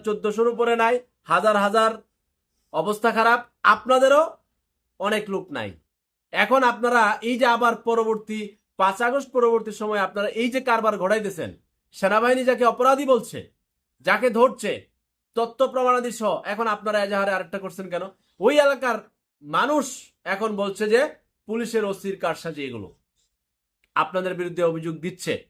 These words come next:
এখন আপনি কি ওই এলাকার আসামির, এ, মা-, সাধারণ মানুষকে ধরে ফেলবেন যে আমাদের বিরুদ্ধে কেন কথা বললো?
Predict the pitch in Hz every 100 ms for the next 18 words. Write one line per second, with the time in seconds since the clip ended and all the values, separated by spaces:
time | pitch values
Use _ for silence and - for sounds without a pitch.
0 | _ 156 185 180 170 190 202 190 180 _
1 | 165 180 180 180 160 202 208 220 208 -
2 | _ 160 165 165 160 175 185 202 196 196
3 | 208 190 190 240 262 214 110 - - 156
4 | 165 190 196 190 196 214 208 202 202 202
5 | 202 196